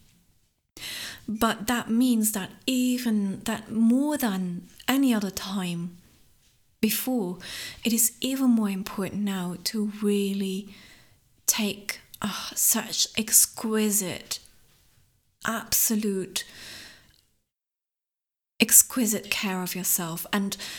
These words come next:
I'm looking for a better word because exquisite is absolutely part of it, but it's almost like, you know, when we say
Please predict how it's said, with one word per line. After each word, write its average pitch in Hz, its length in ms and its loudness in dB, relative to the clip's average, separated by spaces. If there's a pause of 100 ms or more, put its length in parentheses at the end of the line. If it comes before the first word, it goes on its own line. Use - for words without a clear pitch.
(140)
I'm 240 180 6
looking 302 280 0
for 254 240 -4
a - 40 -2
better 208 400 0
word 170 320 -4
because 190 360 0
exquisite 226 720 2
is - 260 -2
absolutely 208 520 0
part 208 360 -2
of 196 100 -6
it, 170 180 -8
but - 280 -4 (720)
it's 214 260 6
almost 254 540 2
like, 190 540 -4 (1200)
you 277 80 0
know, 262 120 2
when 233 180 2
we 202 100 2
say 185 600 -2